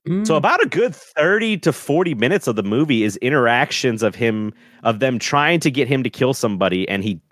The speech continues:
Speaker 2: fails. Like, around at least two times, maybe three times, uh, to the point where May has to feed him some of her, her blood, and that's, could,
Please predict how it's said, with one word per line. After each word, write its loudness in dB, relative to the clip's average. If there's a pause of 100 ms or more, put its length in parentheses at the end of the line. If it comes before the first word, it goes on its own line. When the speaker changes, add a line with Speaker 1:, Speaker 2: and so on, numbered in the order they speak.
Speaker 2:
fails. -2 (440)
Like, 0
around 0
at 2
least -2
two 0
times, -6 (720)
maybe 2
three 2
times, -6 (800)
uh, 2 (200)
to -6
the 2
point 0
where 2
May 2
has 0
to -4
feed -2
him 0
some -2
of -2
her, -2
her 2
blood, 0 (360)
and -2
that's, -2 (100)
could, -2